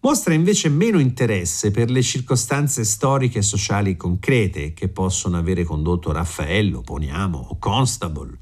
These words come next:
o Manet alla creazione di uno stile eloquente e innovativo.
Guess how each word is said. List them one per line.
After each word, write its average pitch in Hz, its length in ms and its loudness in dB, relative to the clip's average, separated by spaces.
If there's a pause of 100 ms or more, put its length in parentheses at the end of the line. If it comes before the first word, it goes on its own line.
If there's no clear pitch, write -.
(100)
o 95 100 -6
Manet 92 520 0 (540)
alla 110 220 0
creazione 113 600 0
di 90 80 0
uno 90 160 0
stile 92 400 -2
eloquente 78 840 -2
e - 160 -4
innovativo. 85 920 -4